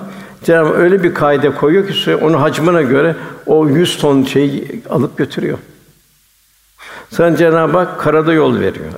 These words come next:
denizde yol veriyor. Kuşların misal veriyor, havada yol veriyor. "Efelâ tetefekkürün" buyuruyor. "Efelâ takkülün" buyuruyor. "Akıl erdirmez misin?" buyuruyor. Hayatımız da misal veriyor.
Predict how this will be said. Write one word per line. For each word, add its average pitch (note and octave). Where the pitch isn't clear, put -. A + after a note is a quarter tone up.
denizde C#3
yol C3
veriyor. F#2
Kuşların F3+
misal E3
veriyor, E3+
havada D3
yol B2+
veriyor. -
"Efelâ C3
tetefekkürün" -
buyuruyor. A2
"Efelâ A#2+
takkülün" -
buyuruyor. -
"Akıl C3
erdirmez C3
misin?" -
buyuruyor. -
Hayatımız F3
da G3
misal D3+
veriyor. A#2